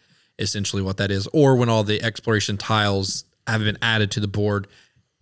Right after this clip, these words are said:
that ends the game. Uh, which usually I think it, it will probably be most of the time how the game ends, 'cause that one action is also how you get tableau cards.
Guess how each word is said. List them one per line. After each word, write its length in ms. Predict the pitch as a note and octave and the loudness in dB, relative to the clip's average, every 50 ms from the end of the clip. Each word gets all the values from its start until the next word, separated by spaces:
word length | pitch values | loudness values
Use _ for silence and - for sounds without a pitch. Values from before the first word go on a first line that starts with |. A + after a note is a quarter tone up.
| - _ - | -8 _ 0
that 140 | B2+ A2+ A2 | 2 2 2
ends 180 | G#2+ G2+ F#2+ | 2 0 -2
the 100 | - - | -4 -6
game. 300 | G2+ G2 - - - - - _ - - _ _ _ _ | -6 -6 -8 -8 -10 -12 -14 _ -20 -20 _ _ _ _
Uh, 160 | - G#2 G2 F#2+ | -6 -4 -2 0
which 220 | G2+ G2+ - - | 0 -2 -2 -4
usually 400 | B2 A#2+ B2 C3+ D3+ C#3+ C3 B2+ | -4 0 2 4 4 4 4 2
I 60 | A2 | 0
think 220 | G2+ A2+ G#2+ F#2+ G#2+ | 0 0 -2 -2 -4
it, 180 | G2 - - - | -6 -8 -10 -14
it 240 | B1 E2 G2 F2 | -14 -12 -12 -12
will 140 | C#2 F#2+ A2 | -12 -12 -14
probably 320 | G#2 - - A#2+ A2 G#2 G#2 | -12 -4 -2 0 0 2 0
be 140 | G2 G#2 | 0 0
most 260 | G#2 G#2 G#2 G2+ G2 - | 0 0 0 0 0 -2
of 60 | F#2+ | -2
the 20 | - | -2
time 140 | G2 G2 | -2 -2
how 160 | F#2+ F#2+ G2+ G2 | 0 -2 -2 -2
the 80 | F#2 | -2
game 260 | G2 F#2 G#2 G2 G2 F#2+ | -4 -4 -4 -6 -6 -6
ends, 280 | - G#2+ G#2 G#2 G2+ - | -4 -4 -4 -4 -4 -6
'cause 280 | - - G2 F#2+ F#2 F2+ - | -6 -6 -6 -6 -6 -6 -4
that 240 | - A2+ A#2 A2+ G#2+ | -2 -2 -2 -2 -4
one 160 | A2 A2 G#2+ | -4 -2 -2
action 320 | G#2 G#2 G2 - G#2 G2+ | -2 -2 -2 -4 -6 -6
is 100 | G2+ F#2+ | -8 -6
also 260 | G#2 G#2+ G#2+ G#2+ - G#2 | -6 -6 -4 -4 -4 -2
how 100 | G2 G#2 | -2 -2
you 100 | G2+ G2+ | -2 -2
get 200 | G2+ G2 E2+ - | -4 -8 -10 -8
tableau 400 | - - G#2 G#2 G#2 G#2+ G#2 G2+ | -6 -4 -4 -2 0 0 0 -2
cards. 500 | - - G2+ G2 F#2+ F#2+ F#2 F2+ - | -2 -4 -4 -2 -2 -2 -4 -6 -10